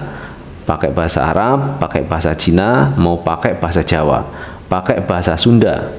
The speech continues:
pakai bahasa Sulawesi, pakai bahasa Batak, itu gak masalah. Orang berdoa pakai bahasa apa saja, Tuhan tahu, gak masalah, ujar Habib Bahar bin Smith. Yang kita permasalahkan,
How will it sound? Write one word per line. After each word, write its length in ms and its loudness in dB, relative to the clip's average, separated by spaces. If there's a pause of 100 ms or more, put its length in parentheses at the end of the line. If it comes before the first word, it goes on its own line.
pakai 320 -2
bahasa 320 0
Sulawesi, 800 2 (160)
pakai 400 -2
bahasa 300 0
Batak, 500 -2
itu 320 2
gak 240 0
masalah. 680 -2 (580)
Orang 240 2
berdoa 400 2
pakai 320 0
bahasa 400 0
apa 240 -2
saja, 560 2
Tuhan 320 0
tahu, 400 4
gak 160 0
masalah, 640 0
ujar 540 2
Habib 260 2
Bahar 320 0
bin 240 -2
Smith. 300 0 (1040)
Yang 380 4
kita 100 0
permasalahkan, 1200 2